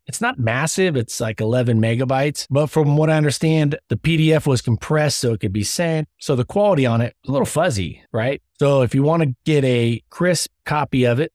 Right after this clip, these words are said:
it's ready for you over at the website. You can download the new one. For most of it, it was fine. It was good to go. So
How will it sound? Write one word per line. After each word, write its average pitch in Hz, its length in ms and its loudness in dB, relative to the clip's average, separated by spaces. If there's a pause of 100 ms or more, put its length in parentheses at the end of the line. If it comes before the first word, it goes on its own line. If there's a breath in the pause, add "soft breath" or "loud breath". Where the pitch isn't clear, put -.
(160)
it's - 80 -18
ready 123 220 0
for 123 200 0
you 139 300 0
over 120 160 0
at 117 80 -2
the 117 80 0
website. 120 560 0 (180)
You 117 100 -4
can 113 120 0
download 120 460 0
the 113 100 2
new 123 160 4
one. 165 220 0 (100)
For 214 80 0
most 269 220 2
of 151 120 2
it, 143 60 4
it - 20 4
was 151 140 0
fine. 117 420 0
It - 80 0
was 127 140 0
good 135 140 0
to 123 60 2
go. 120 440 2
So 139 400 0